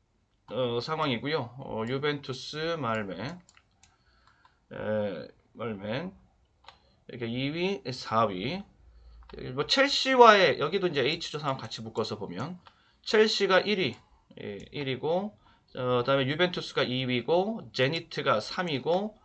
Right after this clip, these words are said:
말메가 사 위. 요렇게 일, 이 위, 일, 이 위는 뭐, 확정됐다. 아, 이제 일 위 다툼이 남아 있는데, 첼시와 유벤투스, 유벤투스와 첼시가 일 위 다툼이 남아 있는데, 뭐, 뭐, 큰 의미 두고 보지 않고, 일단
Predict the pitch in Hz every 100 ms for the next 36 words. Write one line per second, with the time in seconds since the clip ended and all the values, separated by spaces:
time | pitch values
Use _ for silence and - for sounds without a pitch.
0 | _ - 113 127 139 135 127 120 - 113
1 | 101 87 - - 110 - 107 151 185 -
2 | - - 196 220 220 202 185 131 - -
3 | - 156 170 165 160 156 127 120 107 -
4 | - 170 131 117 123 101 - - 101 104
5 | 139 139 220 262 240 220 220 175 135 196
6 | 147 156 156 196 104 - - - - -
7 | 233 226 208 180 156 151 180 175 - 156
8 | 139 104 143 175 151 151 147 175 - 156
9 | 151 156 160 156 120 131 127 131 127 127
10 | - - - - - - - 165 170 165
11 | 160 147 147 131 120 117 120 113 143 135
12 | 120